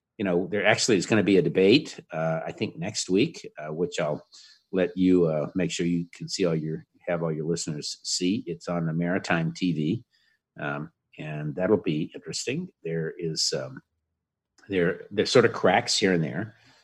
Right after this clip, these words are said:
I think Ed Case may have the best, um, uh, uh, ability to do something about it. Cato, of course, is hammering away and hammering away, uh, but there are diehard supporters everywhere. So if I had to give all of this a chance, uh,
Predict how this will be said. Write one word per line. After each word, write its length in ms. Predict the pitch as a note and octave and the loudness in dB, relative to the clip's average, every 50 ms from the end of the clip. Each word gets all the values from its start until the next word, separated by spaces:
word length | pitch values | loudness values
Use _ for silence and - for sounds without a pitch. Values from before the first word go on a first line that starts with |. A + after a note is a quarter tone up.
| _ _ | _ _
I 60 | - F#2+ | -6 0
think 300 | - - A#2 F2 - - | 4 4 4 6 8 8
Ed 200 | G#2+ G#2 - - | 8 8 6 6
Case 400 | - - F2+ A#2 C3 - - - | 8 8 8 8 8 6 6 6
may 140 | G2+ F#2+ | 6 6
have 160 | F2+ F2+ F2 E2 | 6 6 4 4
the 80 | D#2+ | 2
best, 460 | C#2+ F2 E2+ F2 - - - - - - _ _ _ _ _ _ _ _ - | 2 2 2 2 2 0 -4 -6 -12 -18 _ _ _ _ _ _ _ _ -6
um, 400 | - D#2+ D#2 D2 C#2+ C#2 C2+ C2 _ _ _ _ _ _ - D2+ | -6 -4 -4 -4 -8 -10 -10 -12 _ _ _ _ _ _ -16 -14
uh, 240 | D#2 D2 C2+ A#1+ - _ _ _ _ _ - | -14 -14 -14 -16 -18 _ _ _ _ _ -20
uh, 120 | - - - - - | -20 -20 -20 -20 -14
ability 460 | - F#2 G#2 G2 F#2+ F2+ E2 D#2+ D2+ | -4 2 4 6 6 6 6 4 0
to 80 | C#2 C#2 | -2 -4
do 160 | - F2+ F2 | -4 -2 -2
something 380 | - - F#2+ E2+ - - E2 D2 | -2 -2 -6 -6 -6 -8 -8 -8
about 260 | C2+ C2+ C#2 C2 D2 | -8 -6 -6 -6 -6
it. 100 | D2+ - _ _ _ _ - | -8 -10 _ _ _ _ 4
Cato, 280 | - C3+ C3+ A#2+ F#2+ | 8 8 10 10 8
of 100 | E2 D#2+ | 6 2
course, 280 | - - F2+ E2 - - | -2 -4 -4 -4 -4 -6
is 260 | D#2+ D2 - - - _ _ | -6 -8 -12 -12 -14 _ _
hammering 380 | - G#2 F#2+ F#2+ F#2 E2+ D2+ | -4 -2 0 0 0 -2 -2
away 300 | D#2 D2+ D#2+ D#2+ D2+ D2 | -4 -4 -4 -2 -4 -4
and 80 | D2+ - | -6 -6
hammering 300 | F2+ F2 E2 D#2 C#2+ C2 | -4 -4 -4 -4 -6 -8
away, 420 | B1+ C2 D#2 D#2+ C2+ C2+ C#2 - _ _ _ _ _ _ _ _ _ _ _ _ - | -8 -8 -8 -6 -6 -8 -10 -14 _ _ _ _ _ _ _ _ _ _ _ _ -16
uh, 160 | D2+ C#2+ C#2+ C#2+ - | -14 -12 -12 -8 -4
but 140 | F#2 E2+ - | -4 0 4
there 120 | F#2+ G#2+ | 6 6
are 40 | G#2+ | 6
diehard 500 | G2+ G#2 G2+ A2 A2+ G2+ G2+ G2+ F#2 E2+ | 8 10 10 10 10 8 6 4 4 2
supporters 440 | - - - - G#2 E2+ D2+ C2+ - | 0 -6 -8 -6 -6 -6 -8 -8 -10
everywhere. 380 | F2 E2+ E2+ D2 C2 A#1+ A#1 - | -10 -10 -8 -8 -10 -12 -12 -14
So 280 | - - E2+ D#2 D#2 _ _ _ _ _ _ _ _ - | -14 -14 -16 -16 -18 _ _ _ _ _ _ _ _ -12
if 120 | - F2 - | -6 -2 2
I 240 | G#2+ G#2 G2+ G#2 - _ | 2 2 2 0 -4 _
had 200 | - - A#2+ A#2 | -2 0 0 0
to 60 | A2+ | 0
give 200 | G2+ A2+ G#2+ G2+ - - | 2 2 2 2 0 -2
all 220 | A2 G#2+ A2+ A#2+ | 0 2 4 4
of 80 | A2 G2 | 4 4
this 180 | G2+ F2+ - - | 2 0 -2 -4
a 60 | - | -8
chance, 580 | - - G#2 F#2+ F#2 G2 G2+ - - - - - F#2 | -8 -4 0 0 0 0 0 -2 -2 -4 -4 -6 -12
uh, 80 | E2+ | -16